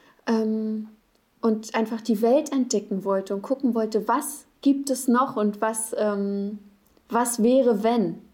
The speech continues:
Und die ja dann sozusagen auch Mutter war und irgendwie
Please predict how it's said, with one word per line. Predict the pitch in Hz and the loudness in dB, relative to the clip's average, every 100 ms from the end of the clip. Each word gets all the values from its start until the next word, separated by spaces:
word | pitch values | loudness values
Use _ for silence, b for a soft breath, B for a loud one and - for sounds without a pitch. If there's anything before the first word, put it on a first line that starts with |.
| _ _ _ b b b b b b b - | _ _ _ b b b b b b b -2
Und | 220 208 | 0 0
die | 220 | 2
ja | 214 208 | 2 2
dann | 208 202 202 214 - _ | -2 -4 -6 -10 -16 _
sozusagen | - 214 - 208 196 | -4 -4 0 0 0
auch | - 196 | -4 -2
Mutter | 208 208 240 285 233 185 | 2 4 4 2 0 0
war | 185 180 180 190 - _ - | -2 -2 -4 -8 -18 _ -10
und | 202 196 196 - - - | -4 -4 -6 -14 -14 -8
irgendwie | 202 196 196 202 196 196 | -4 -4 -4 -4 -4 -4